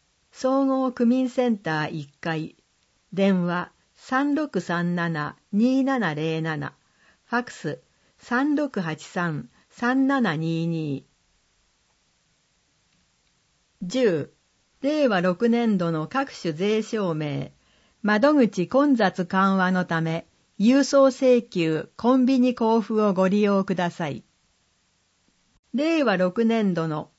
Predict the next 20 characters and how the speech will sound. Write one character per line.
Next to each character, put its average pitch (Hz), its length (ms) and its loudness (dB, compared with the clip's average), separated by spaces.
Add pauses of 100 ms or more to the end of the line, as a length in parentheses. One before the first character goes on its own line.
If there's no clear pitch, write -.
(320)
特 214 280 -2
別 277 260 0
区 269 160 -2
民 247 300 2
税、 156 380 -4 (200)
都 208 160 -2
民 254 300 2
税 170 260 0
の 160 300 -4 (340)
課 202 220 -2
税、 247 360 2
非 - 160 -16
課 269 200 -2
税、 180 340 -2 (220)
納 254 260 2
税 262 300 4
証 247 320 0
明 240 240 2
書 233 180 -2
は、 160 240 -4